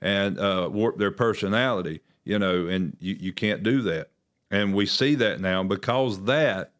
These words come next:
has happened. Now you see drug sniffing dogs in schools, metal detectors, doors are constantly locked.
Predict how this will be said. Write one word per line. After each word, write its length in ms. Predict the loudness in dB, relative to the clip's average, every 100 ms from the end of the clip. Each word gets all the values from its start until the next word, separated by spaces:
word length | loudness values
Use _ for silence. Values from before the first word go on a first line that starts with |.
| _ _ -4
has 200 | -2 2
happened. 480 | 0 0 -4 -8 -10 _ _ _ -2
Now 160 | 0 2
you 220 | 2 0
see 260 | 0 0 0
drug 360 | 2 2 0
sniffing 440 | 0 0 2 0 2
dogs 400 | 2 2 0 -2
in 140 | -2
schools, 420 | 0 2 2 0
metal 360 | 2 2 2 0
detectors, 560 | -2 0 0 0 -6
doors 400 | 0 2 2 0
are 60 | -4
constantly 600 | -2 -2 -2 -6 -4 -4
locked. 480 | 0 2 0 -2